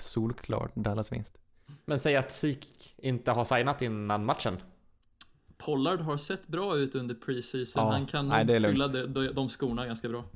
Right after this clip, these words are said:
Speaker 2: Okej,
Speaker 1: Det
Speaker 2: jag tror inte det
Speaker 1: tror
Speaker 2: spelar
Speaker 1: jag
Speaker 2: roll.
Speaker 1: också.
Speaker 2: Mm.
Speaker 1: Nej,
Speaker 2: Nej.
Speaker 1: Giants försvar tror jag inte på alls. Inte alls.
Speaker 2: Nej. Nej, men jag håller med. Jag tar Cowboys där också.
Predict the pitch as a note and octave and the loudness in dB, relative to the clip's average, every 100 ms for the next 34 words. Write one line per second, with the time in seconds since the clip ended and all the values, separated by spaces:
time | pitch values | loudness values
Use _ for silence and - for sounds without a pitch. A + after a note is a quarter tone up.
0 | - - A2 - A#2+ C3+ B2 A#2 A#2+ A#2 | -4 0 2 4 4 4 4 2 4 4
1 | G#2 G2 - G#2 - - _ - A2 - | 4 2 -2 -12 -18 -20 _ -8 -6 -8
2 | - - - - - C3+ C#3+ C3+ C#3+ B2+ | -14 -20 -20 -20 -2 4 6 8 8 8
3 | A#2 B2 - A2 - G#2 - - A2+ G#2+ | 6 2 4 2 2 0 -2 -4 -4 -4
4 | - - A#2 - G2 - - _ _ C3+ | -8 -2 0 0 -4 -6 -14 _ _ -20
5 | - _ _ _ - - - _ - D#3 | -20 _ _ _ -18 -16 -20 _ 0 2
6 | C3 A#2+ A2 G2 - B2 A#2+ A#2+ - - | 4 4 4 2 -2 -4 -4 -6 -8 -6
7 | F2+ F#2 F#2 F#2+ F#2+ F2+ | -4 -2 -2 -2 -2 -2